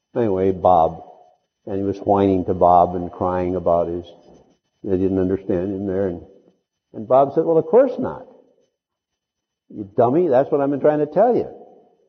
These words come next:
He said, "Alcohol,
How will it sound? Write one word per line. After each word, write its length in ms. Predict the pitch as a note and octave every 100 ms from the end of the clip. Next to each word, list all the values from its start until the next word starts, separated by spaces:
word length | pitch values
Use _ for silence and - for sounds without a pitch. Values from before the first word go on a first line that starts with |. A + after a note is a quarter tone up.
| _ _ -
He 160 | G#2+
said, 380 | G#2+ B2+ A#2+ A#2+ - - _ _ _ -
"Alcohol, 1300 | C3 E3+ D3 B2 D3 D3+ D3+ D3 C#3+ - - -